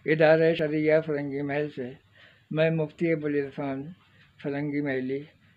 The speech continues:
हनफी कादरी रज़ाक़ी आपसे मुखातब हूँ। इस वक्त कोरोना वायरस की वजह से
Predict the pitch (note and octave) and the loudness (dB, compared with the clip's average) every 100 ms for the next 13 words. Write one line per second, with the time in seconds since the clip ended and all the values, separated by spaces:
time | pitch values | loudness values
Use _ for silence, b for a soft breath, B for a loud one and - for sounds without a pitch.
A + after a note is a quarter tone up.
0 | _ D#3 D3 C#3+ D3+ C#3+ B2+ B2+ C3+ C#3+ | _ -8 -6 -4 -4 -4 -4 -6 -4 -6
1 | C3 B2 B2 B2 C#3+ D3 C3+ B2 - C#3 | -6 -6 -6 -8 -8 -8 -8 -10 -10 -10
2 | D3 A2+ A#2 A2+ A2 A#2 - _ _ B | -10 -12 -12 -12 -14 -16 -20 _ _ B
3 | B B B D#3+ D#3+ E3 E3+ F3 D#3+ D#3+ | B B B -2 -2 -2 -4 -2 -2 0
4 | D#3+ D#3 D3 D#3 E3 E3+ D#3+ C#3+ C3+ C#3+ | 0 0 0 0 -2 -2 -2 -2 -4 -8